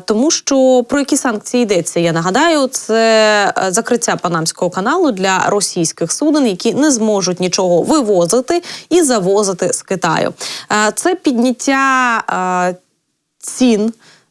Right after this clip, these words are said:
на нафту, е, і видобування її більше на території самої Європи, і, відповідно, ем, не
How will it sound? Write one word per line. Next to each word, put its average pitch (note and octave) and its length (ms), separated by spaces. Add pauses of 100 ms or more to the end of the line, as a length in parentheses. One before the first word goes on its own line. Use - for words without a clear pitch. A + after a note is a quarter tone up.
на F#3 920
нафту, G3 640 (420)
е, D4 320
і G#3+ 400
видобування G3 600
її F3 380
більше F#3+ 760
на F#3 280
території E3+ 500
самої D#3+ 480
Європи, C4+ 720
і, G#3 520
відповідно, G3+ 1000
ем, D#3+ 420 (640)
не D#4 240